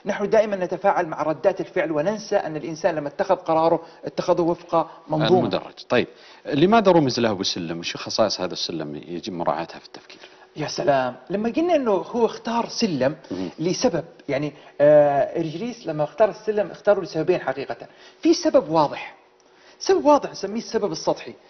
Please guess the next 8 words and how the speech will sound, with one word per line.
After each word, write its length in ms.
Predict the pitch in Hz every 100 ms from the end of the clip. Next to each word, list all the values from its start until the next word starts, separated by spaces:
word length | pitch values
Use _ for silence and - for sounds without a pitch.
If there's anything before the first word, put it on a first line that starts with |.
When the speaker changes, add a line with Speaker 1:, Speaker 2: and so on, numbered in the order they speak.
| - -
Speaker 1:
السلم 420 | - - 349 330 233
دائما 420 | 247 226 226 220
عملية 580 | 165 165 208 202 202 190
تساعدك 520 | - 170 185 180 175
في 120 | 156
عملية 260 | 139 170 175
الصعود 640 | - - - 185 220 165
والنزول، 420 | 160 143 131 110